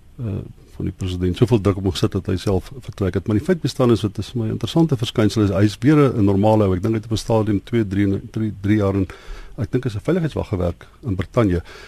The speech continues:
en het eintlik geen politieke geskiedenis nie. So dis weer mense wat iemand verkies wat nie met die stelsel geassosieer word nie, nie die, die demokratiese of autoritaire stelsel nie.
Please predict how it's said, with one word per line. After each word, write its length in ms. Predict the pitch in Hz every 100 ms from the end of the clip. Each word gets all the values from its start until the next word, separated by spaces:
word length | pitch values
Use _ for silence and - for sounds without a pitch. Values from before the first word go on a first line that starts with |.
| -
en 100 | 113
het 100 | 113
eintlik 220 | 156 165
geen 180 | - 160
politieke 360 | - 117 117 117
geskiedenis 640 | - - 104 - 92 -
nie. 160 | 92 -
So 160 | -
dis 140 | 104 95
weer 200 | 131 165
mense 400 | 113 113 110 123
wat 140 | 104 -
iemand 240 | 123 117
verkies 380 | - - 110 -
wat 240 | 101 92 -
nie 140 | - 113
met 120 | 107
die 100 | 101
stelsel 440 | - 101 95 -
geassosieer 600 | 92 104 95 98 87 87 85
word 280 | 87 87
nie, 140 | 92 87 90
nie 120 | 98 - - - - -
die, 200 | - 98 92
die 140 | 101
demokratiese 640 | 98 90 - 107 98 92 107
of 160 | 95
autoritaire 560 | 110 92 92 95 92 92
stelsel 480 | - 95 90 98
nie. 60 | 87